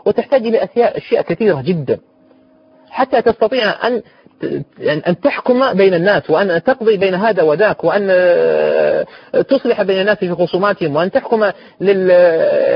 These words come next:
للمظلوم وتأخذ بحقه من الظالم، وكذلك بالنسبة للمعتدي والمعتدى عليه، وأشياء كثيرة جدًا تقع بين الناس. هذه الأمور يا أخي المبارك ليست بالهينة وليست بالقليلة، تحتاج إلى،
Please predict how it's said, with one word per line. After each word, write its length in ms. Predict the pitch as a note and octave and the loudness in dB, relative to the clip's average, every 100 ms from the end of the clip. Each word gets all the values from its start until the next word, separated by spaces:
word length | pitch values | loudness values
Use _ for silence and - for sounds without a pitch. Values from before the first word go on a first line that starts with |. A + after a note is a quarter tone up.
| F3+ | 2
للمظلوم 500 | G3 F#3+ E3+ G#3+ F#3+ | 2 2 2 2 2
وتأخذ 480 | D3 B3 - G3 F3 | 0 -2 0 -2 -2
بحقه 520 | F#3 A#3+ A#3 G3+ F#3+ | -2 -2 -2 -4 -2
من 140 | F#3 | -2
الظالم، 540 | F3 D3+ G#3+ G#3+ F#3+ D3+ - - | -2 0 0 2 -2 -6 -16 -12
وكذلك 760 | - G3+ F3+ E3+ - G#3 A#3+ A3 | 0 0 2 -2 -2 0 0 -2
بالنسبة 340 | G3+ A3+ G3 | -2 -2 -2
للمعتدي 540 | F#3 F3+ G#3 F#3 F#3+ F#3 | 0 -2 -2 -2 -2 0
والمعتدى 460 | D#3 G3 F#3 F#3+ | 0 -2 -2 -2
عليه، 380 | D#3+ G3+ G#3 E3+ | 0 2 0 0
وأشياء 400 | E3 - - D4+ | -2 -2 0 0
كثيرة 380 | - A#3 D#4 G#3+ | 0 0 0 0
جدًا 320 | A3 B3+ A#3 | -2 -2 -2
تقع 240 | F#3 G#3+ | -2 -4
بين 200 | F3 G3+ | -2 -2
الناس. 260 | F#3+ G3+ G3 - - - - | -2 0 0 -2 -16 -14 -2
هذه 320 | C#4 C4 A#3 | -2 0 0
الأمور 300 | F#3 G#3 E3+ | 0 0 0
يا 100 | - | -2
أخي 160 | - | -4
المبارك 460 | E3 C3 F3+ C#3+ - | -6 -2 -2 -4 -4
ليست 280 | A3+ - - | -4 -4 -6
بالهينة 460 | D3+ F3 D#3+ A#2+ | -4 -4 -4 -4
وليست 320 | A2+ F3 D3+ C#3 | -2 -2 -2 -4
بالقليلة، 380 | C3+ C3+ D#3+ | -4 -2 -2
تحتاج 340 | A#2+ D3+ - G3 | -2 -4 -2 -2
إلى، 340 | D#3+ D#3+ F#3+ | -2 -2 -2